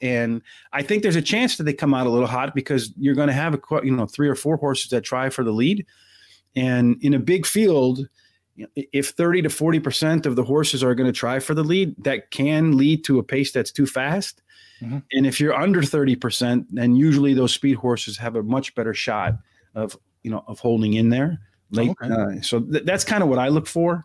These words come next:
Speaker 2: Yeah, yeah.
Speaker 1: when I'm trying to determine if I wanna, um, you know, go with speed. But speed is the modern, it is the modern horse race.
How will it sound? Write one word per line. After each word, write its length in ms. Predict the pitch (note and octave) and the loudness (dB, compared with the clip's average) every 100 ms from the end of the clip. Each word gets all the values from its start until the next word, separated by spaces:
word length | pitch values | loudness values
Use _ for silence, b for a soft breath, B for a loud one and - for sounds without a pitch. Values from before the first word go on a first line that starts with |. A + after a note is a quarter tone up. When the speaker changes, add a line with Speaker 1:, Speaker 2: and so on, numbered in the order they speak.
| - | -2
Speaker 2:
Yeah, 240 | C#3+ F#2 - - | -2 -2 -8 -8
yeah. 100 | A#2+ | -2
Speaker 1:
when 140 | C3 | 0
I'm 80 | B2+ | 0
trying 220 | D3+ C3+ | 0 2
to 40 | C3 | 2
determine 440 | B2 C3+ C3+ C3+ | 2 0 2 2
if 120 | C3 | 2
I 100 | A#2 | 0
wanna, 480 | A#2 B2 A#2+ G#2 G#2 A2 | 2 2 0 0 -4 -6
um, 400 | G#2 G2 G2+ - | -6 -6 -8 -12
you 120 | C3 G2+ | -8 -6
know, 120 | G2+ - _ _ | -8 -16 _ _
go 100 | C3 | 0
with 180 | B2+ B2 | 0 0
speed. 540 | - C3 D3 E3+ G#3 - b b b b - | 0 2 2 2 -2 -6 b b b b -6
But 100 | C3+ | -4
speed 320 | - F#3+ E3 | 0 2 4
is 220 | D#3+ D3+ | 2 2
the 60 | D#3 | 4
modern, 960 | C#3+ C3 B2+ C#3 C#3 C#3+ C#3 C3+ A2+ B2+ _ _ _ _ _ | 4 4 2 2 4 4 4 2 -4 -14 _ _ _ _ _
it 120 | A#2 B2 | -2 0
is 180 | B2+ | 0
the 80 | A#2+ | 2
modern 360 | A2+ A#2+ B2 G#2+ | 0 2 0 0
horse 260 | B2 A#2+ | 0 0
race. 520 | C3+ D3 D3 - - | 0 0 -2 -8 -16